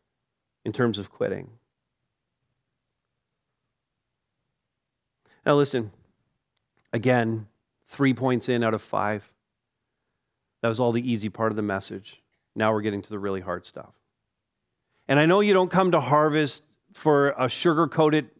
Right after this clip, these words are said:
message with empty calories. You come here for steak and potatoes, am I right?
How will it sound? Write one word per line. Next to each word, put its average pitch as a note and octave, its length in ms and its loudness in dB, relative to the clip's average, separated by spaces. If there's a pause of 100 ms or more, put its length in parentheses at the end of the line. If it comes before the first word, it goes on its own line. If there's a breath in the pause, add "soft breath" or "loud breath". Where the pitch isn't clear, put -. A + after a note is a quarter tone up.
(120)
message C#3 540 0
with C3 320 0 (220)
empty C3+ 300 0
calories. G#2+ 600 -2 (1120)
You B2 80 -4
come C#3 200 2
here C#3 200 4
for C#3+ 120 -6
steak B2 300 -2
and A#2+ 120 -6
potatoes, G2+ 480 -6
am G2+ 100 -8
I G2 60 -6
right? B2 240 0